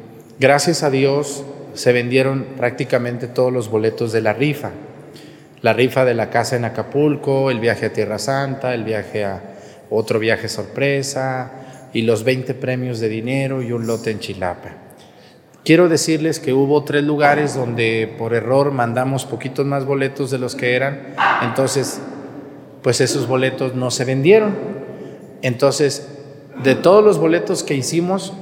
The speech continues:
solamente nos quedaron como novecientos cuarenta boletos.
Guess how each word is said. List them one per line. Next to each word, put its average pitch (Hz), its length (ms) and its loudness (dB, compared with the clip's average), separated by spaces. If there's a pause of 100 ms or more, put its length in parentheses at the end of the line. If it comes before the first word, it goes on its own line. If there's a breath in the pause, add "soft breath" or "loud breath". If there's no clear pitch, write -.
(120)
solamente 151 600 0
nos 151 180 -4
quedaron 135 520 0 (560)
como 123 260 -2
novecientos 143 880 -2
cuarenta 123 600 -2
boletos. 98 800 -8